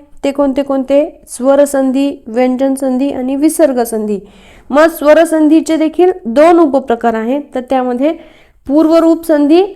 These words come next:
आणि पररूप संधी. तर यामध्ये पूर्वरूप संधी म्हणजे काय? तर पहिला स्वर म्हणजेच पूर्व स्वर न बदलता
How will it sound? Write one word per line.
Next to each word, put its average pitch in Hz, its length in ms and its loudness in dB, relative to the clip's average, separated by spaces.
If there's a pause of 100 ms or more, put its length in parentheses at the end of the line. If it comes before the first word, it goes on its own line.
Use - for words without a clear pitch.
आणि 277 160 2
पररूप 320 600 2
संधी. 220 380 -4 (500)
तर 285 40 -6
यामध्ये 311 680 2 (440)
पूर्वरूप 330 540 2
संधी 302 260 2
म्हणजे 277 300 0
काय? 254 260 -4 (540)
तर 285 60 4 (340)
पहिला 311 400 6
स्वर 311 400 2 (100)
म्हणजेच 285 440 0
पूर्व 349 500 2
स्वर 302 400 2 (200)
न 269 260 0
बदलता 262 600 0